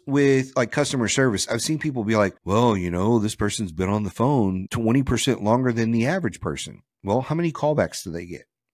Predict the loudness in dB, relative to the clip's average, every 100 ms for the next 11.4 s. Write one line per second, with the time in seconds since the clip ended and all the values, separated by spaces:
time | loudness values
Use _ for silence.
0 | _ _ _ -4 0 4 4 2 2 0
1 | 0 -2 2 2 2 0 -2 -2 -2 0
2 | -2 -4 -8 -12 -10 -4 -2 0 -2 -2
3 | -4 -4 -6 -4 -2 -2 -2 -2 -4 -8
4 | -8 -14 -16 _ _ -2 2 2 2 0
5 | 0 0 0 0 0 -2 _ 2 4 4
6 | 2 0 0 0 -2 -4 -2 0 2 0
7 | -2 -2 2 0 2 0 2 0 -2 -2
8 | -2 -2 -2 -2 -2 -6 _ _ -4 0
9 | 0 0 -2 0 -2 -4 2 4 4 -2
10 | -8 -16 -16 _ _ 2 4 4 0 0
11 | 0 2 0